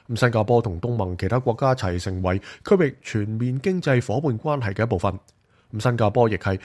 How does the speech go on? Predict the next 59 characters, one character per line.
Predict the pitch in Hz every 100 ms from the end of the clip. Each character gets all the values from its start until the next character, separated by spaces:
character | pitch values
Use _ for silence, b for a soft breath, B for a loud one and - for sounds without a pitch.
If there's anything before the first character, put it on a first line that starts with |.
| B
全 | - 120
面 | 110 113 117
與 | 117
進 | 127 131 127
步 | 107 104
跨 | - 139
太 | 135 127 117
平 | 117 98 92
洋 | 90 90
伙 | 98 120
伴 | 135 107
關 | 143
係 | 131 101 113
協 |
定， | - 101
亦 | 101 98
即 | 147
係 | 127 117 B
C | - - 147
P | 156 147
T | 143 151 139
P | 131
P | 131 135
嘅 | 110
成 | 95
員。 | 87 85 - _ _ b b b
咁 | 101
喺 | 101
德 | 113
國、 | - 107 101
法 | - 104
國 | 110
同 | 101 87
英 | 107
國 | 120 107
海 | - 101
軍 | 123 131 131 B B
表 | 135
達 | 175 131
咗 | -
有 | 156 170 104 127
興 | 151
趣 | 143
維 | 143 110 90
護 | 110 110 120
印 | 131
太 | 131 131
地 | 110 107
區 | - 175 170 B B
基 | 156
於 | 143 147
規 | 147 147 143
則 | 143
嘅 | -
秩 | 101
序 | 92 95
之 | 90
後 | 110
呢， | 95